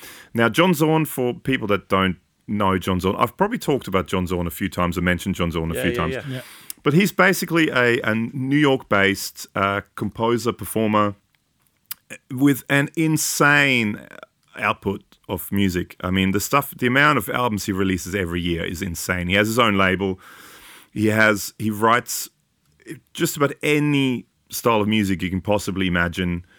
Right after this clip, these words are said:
Speaker 1: from the craziest electronic noise stuff to beautiful chamber music and everything in between. Um, he has all these different bands that he picks and, and all sort of
Speaker 2: Yeah,
Speaker 1: stuff.
Speaker 2: yeah.
Speaker 1: And, um, uh,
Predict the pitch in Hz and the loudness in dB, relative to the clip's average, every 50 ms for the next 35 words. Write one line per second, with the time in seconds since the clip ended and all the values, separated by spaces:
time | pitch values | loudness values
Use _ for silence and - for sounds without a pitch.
0 | _ - _ _ _ _ _ _ _ _ - - - 110 104 101 98 95 95 92 | _ -20 _ _ _ _ _ _ _ _ -14 -4 -2 0 2 2 2 0 -2 -2
1 | - 104 98 - _ - - 120 123 131 135 117 117 120 104 - 113 117 120 - | -2 -2 -2 -2 _ -6 -2 2 2 4 4 4 2 0 0 -2 -4 -6 -4 -4
2 | 131 127 120 117 - - 120 113 113 113 110 110 113 110 - - - 110 107 107 | -4 -2 -2 -2 0 0 0 2 0 0 0 2 2 2 0 2 2 4 4 4
3 | 101 - - - 101 87 90 107 113 107 95 - - 95 - - 101 98 98 98 | 2 -2 -6 -10 -8 -6 -4 -2 -2 -2 -2 -4 -8 -6 -2 0 2 2 4 2
4 | 95 95 92 92 85 92 87 - - 101 - - 107 101 101 107 98 - 98 101 | 2 2 2 0 0 -2 -4 -4 -6 -8 -2 -2 0 0 0 -2 -2 -2 -4 -2
5 | 98 90 90 85 - - 90 87 85 82 82 82 - - - - - - - - | -2 -2 -4 -4 -4 -4 -2 -2 0 -2 -2 -4 -8 -14 -20 -20 -20 -20 -20 -20
6 | - - _ _ _ - - 95 92 92 92 92 92 - _ _ _ _ - 104 | -20 -20 _ _ _ -2 0 4 4 4 4 4 2 -2 _ _ _ _ -12 -8
7 | 107 110 104 104 117 120 110 120 131 143 139 131 - - 139 - - 131 113 - | -6 -4 -2 0 0 0 2 2 0 0 0 0 0 -2 -2 -2 -2 0 2 4
8 | 120 120 120 120 104 117 113 104 101 - - 135 - _ - - - - - - | 4 4 4 2 0 -2 -2 -2 -4 -4 -4 -6 -6 _ -10 -12 -10 -10 -10 -8
9 | 110 101 92 92 92 90 - - 98 98 98 95 104 104 92 85 95 101 95 95 | -6 -4 -2 -2 -2 -4 -6 -6 -4 -2 -2 -2 -2 -4 -4 -4 -4 -2 -4 -2
10 | 95 - 107 101 95 - - - - - - - - - - _ _ - 123 110 | -2 -2 -2 -2 -4 -6 -14 -20 -20 -20 -20 -20 -20 -20 -20 _ _ 0 2 4
11 | 107 104 104 104 101 101 - - _ _ _ _ - 127 117 110 107 110 | 6 6 6 6 4 2 -2 -6 _ _ _ _ -2 0 2 2 2 2